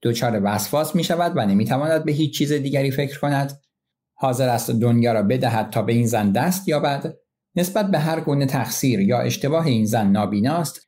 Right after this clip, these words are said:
و حتی اگر دوست نزدیکش تلاش کند تا او را از این موضوع آگاه کند، دوستش را کنار خواهد گذاشت. تمام پولش را خرج خواهد کرد تا توجه او را به خود جلب کند.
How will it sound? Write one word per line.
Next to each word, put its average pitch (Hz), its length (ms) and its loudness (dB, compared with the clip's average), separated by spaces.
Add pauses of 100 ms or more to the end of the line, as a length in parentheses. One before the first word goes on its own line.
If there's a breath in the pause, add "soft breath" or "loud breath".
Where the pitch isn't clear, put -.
و 160 80 0
حتی 196 200 0
اگر 139 240 0
دوست 113 300 -2
نزدیکش 127 580 0
تلاش 107 340 -2
کند 104 280 0
تا 113 120 -2
او 113 140 0
را 110 100 2
از 104 160 0
این 107 140 2
موضوع 104 300 0
آگاه 139 380 -2
کند، 180 300 0
دوستش 135 420 0
را 107 80 0
کنار 113 300 0
خواهد 147 340 -4
گذاشت. 123 420 -2 (580)
تمام 143 360 2
پولش 123 400 0
را 110 60 -2
خرج 175 340 -2
خواهد 143 340 -2
کرد 131 280 -2
تا 117 100 0
توجه 110 500 0
او 135 200 0
را 156 120 0
به 131 100 -4
خود 98 240 -4
جلب 98 360 -2
کند. 156 360 -2